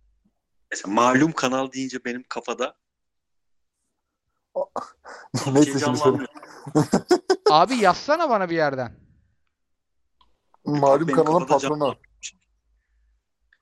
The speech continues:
Speaker 2: Malum
Speaker 1: Malum.
Speaker 2: kanalın patronu şey mi diyor acaba ya? Ee, ne demiş abi?
Speaker 1: Hiç
Speaker 2: Malum
Speaker 1: bilmiyorum.
Speaker 2: kanalın patronunun neyi demiş?
Speaker 3: Açıklamalarına
Speaker 1: Açıklamalar.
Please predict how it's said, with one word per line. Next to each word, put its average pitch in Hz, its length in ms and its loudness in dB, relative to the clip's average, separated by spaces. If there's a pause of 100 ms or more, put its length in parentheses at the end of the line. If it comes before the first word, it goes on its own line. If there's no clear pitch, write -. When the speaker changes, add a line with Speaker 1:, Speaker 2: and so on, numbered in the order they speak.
(200)
Speaker 2:
Malum 131 340 2
Speaker 1:
Malum. 202 120 2
Speaker 2:
kanalın 196 300 0
patronu 196 420 -2
şey 196 200 -4
mi 214 120 -8
diyor 131 160 -2
acaba 110 260 -4
ya? 170 140 -10 (1900)
Ee, 123 340 -2 (460)
ne 180 140 2
demiş 220 200 0
abi? 165 120 6
Speaker 1:
Hiç 135 180 -6
Speaker 2:
Malum 170 100 6
Speaker 1:
bilmiyorum. 214 140 0
Speaker 2:
kanalın 220 280 -4
patronunun 190 600 -4 (300)
neyi 190 200 -8
demiş? 214 240 -2 (640)
Speaker 3:
Açıklamalarına 220 640 -4
Speaker 1:
Açıklamalar. 240 460 0